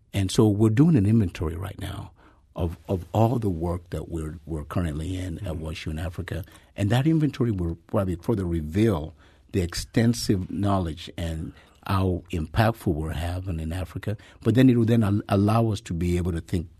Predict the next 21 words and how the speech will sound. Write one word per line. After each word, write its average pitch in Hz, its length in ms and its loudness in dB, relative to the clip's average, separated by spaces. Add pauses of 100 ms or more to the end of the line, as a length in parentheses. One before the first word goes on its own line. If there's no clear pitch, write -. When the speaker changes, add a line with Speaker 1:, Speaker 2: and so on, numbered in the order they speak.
Speaker 1:
more 87 160 0
strategically 92 760 -6 (280)
moving 92 200 4
into 90 240 -2
the 80 100 -4
future 85 560 -2 (300)
as 90 260 -2
to 80 280 -2 (220)
how 101 160 4
we're 101 140 4
gonna 87 240 0
align 90 420 0
our, 87 320 -4 (420)
our - 120 -4
processes, 95 800 -2
how 90 160 -4
we're 90 80 -2
gonna 85 180 -4
create 85 220 -2
synergies 92 720 0
between 85 480 -4